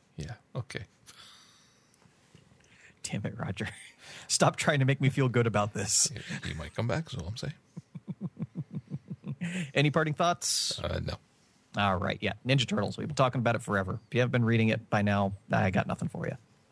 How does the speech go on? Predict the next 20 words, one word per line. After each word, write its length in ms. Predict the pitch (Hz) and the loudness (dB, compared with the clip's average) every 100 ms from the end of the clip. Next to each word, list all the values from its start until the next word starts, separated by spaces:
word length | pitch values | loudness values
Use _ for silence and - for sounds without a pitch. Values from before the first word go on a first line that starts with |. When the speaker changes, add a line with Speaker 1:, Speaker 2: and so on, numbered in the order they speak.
| _ _ - - - - - | _ _ -20 -20 -16 -16 -8
Speaker 2:
As 200 | - 208 | 2 4
for 120 | 208 208 | 6 6
what 140 | 214 | 6
else 200 | 175 196 | 4 4
we've 120 | 190 | 6
been 100 | 165 | 6
reading, 300 | 147 143 139 - | 6 4 4 4
honestly, 500 | 180 339 - 202 175 - _ _ _ _ - - - - | 2 4 4 4 2 -2 _ _ _ _ -20 -20 -14 0
there 120 | 170 | 2
really 380 | 165 285 349 330 | 4 4 4 4
hasn't 320 | 214 165 - | 4 0 2
been 120 | 180 | 2
a 60 | 156 | 4
lot 300 | 156 185 - | 4 4 2
over 160 | 143 127 | 2 4
the 80 | 117 | 2
past 320 | 120 107 - | 4 2 4
few 140 | 127 139 | 4 6
weeks 340 | 202 - - | 4 2 0
that's, 540 | - 113 - - - | 2 2 2 0 0